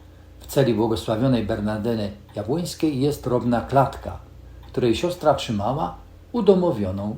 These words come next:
wiewiórkę. Siostra Bernardyna miała ducha franciszkańskiego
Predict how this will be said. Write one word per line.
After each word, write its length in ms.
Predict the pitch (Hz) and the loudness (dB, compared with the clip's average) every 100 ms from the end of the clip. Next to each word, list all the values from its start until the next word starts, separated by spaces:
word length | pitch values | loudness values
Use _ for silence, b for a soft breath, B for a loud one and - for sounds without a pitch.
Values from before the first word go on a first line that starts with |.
| 151 | 2
wiewiórkę. 580 | 151 131 90 80 - 87 - - - - - - - - - - - | 4 4 0 -10 -12 -14 -14 -20 -20 -20 -20 -20 -20 -20 -20 -20 -20
Siostra 360 | - 123 - 110 | -6 -6 -4 -4
Bernardyna 680 | 104 104 98 110 165 175 143 | -4 -6 -6 -2 0 2 4
miała 280 | 113 113 | 2 2
ducha 260 | 104 110 98 | 0 -2 -4
franciszkańskiego 1000 | 90 101 113 127 - 117 - 185 170 - | -6 -8 -8 -10 -8 -10 0 2 4 0